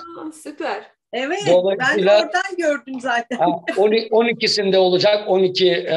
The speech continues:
Speaker 3: e, e, April, yani işte, e,
Speaker 1: Nisan.
Speaker 3: bir hafta sonra falan.
Speaker 1: Hı hı.
Speaker 3: Ondan sonra, e, bir ilk gün de-, demonstrasyonlar yapacağız. Aynı zamanda, e,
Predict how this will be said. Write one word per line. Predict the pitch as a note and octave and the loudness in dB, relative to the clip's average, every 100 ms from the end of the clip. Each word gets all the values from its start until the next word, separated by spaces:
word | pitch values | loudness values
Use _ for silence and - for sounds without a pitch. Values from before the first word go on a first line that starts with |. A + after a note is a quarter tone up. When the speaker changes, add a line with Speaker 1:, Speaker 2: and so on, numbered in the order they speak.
| D#3 D3+ D3+ D3+ - - | 2 4 4 0 -2 -4
Speaker 3:
e, | D3+ D3 D3 D3 _ _ _ _ _ _ - | -2 -2 -2 -8 _ _ _ _ _ _ -8
e, | - - - - _ _ - | -6 -6 -10 -20 _ _ -4
April, | D#3 D3 E3 G#3 - _ _ _ _ - | -4 -2 -2 -2 -4 _ _ _ _ -8
yani | C3+ C#3 C#3 C#3 D3 - | -4 -2 -4 -6 -8 -12
işte, | - C#3 | -10 -10
e, | - - C3+ - | -12 -12 -12 -12
Speaker 1:
Nisan. | A3+ G#3+ _ - | -18 -18 _ -4
Speaker 3:
bir | |
hafta | D3 B2+ C#3+ | -2 -2 -6
sonra | - C#3+ C#3 | -6 -8 -6
falan. | C#3+ G3 | -4 -4
Speaker 1:
Hı | F#4+ | -4
hı. | - _ B3+ C#4 F4+ _ | -12 _ -20 -20 -20 _
Speaker 3:
Ondan | E3 F3+ G3 G#3 | -4 -2 0 0
sonra, | - G3+ F3+ A#3 C4+ - _ _ | 2 0 0 0 -2 -12 _ _
e, | D#3+ F3 E3 - - _ _ | 0 2 2 -2 -14 _ _
bir | F#3 - | -6 -2
ilk | B3+ B3+ - | -2 -2 0
gün | A#3 A3+ F3 | 0 2 -2
de-, | - _ _ _ _ - | -8 _ _ _ _ -6
demonstrasyonlar | E3+ G#3+ G#3+ - G#3+ G3 A3 A3+ A3+ | -2 0 0 2 0 2 0 2 2
yapacağız. | A3 F3+ D#3 G#3 - - - _ _ _ _ _ _ _ _ | 2 0 0 0 0 -6 -10 _ _ _ _ _ _ _ _
Aynı | - F#3 F#3+ | -2 0 0
zamanda, | F#3 F#3 F3+ F3 F#3+ G3+ - | -2 -2 -2 0 0 0 -2
e, | - | 0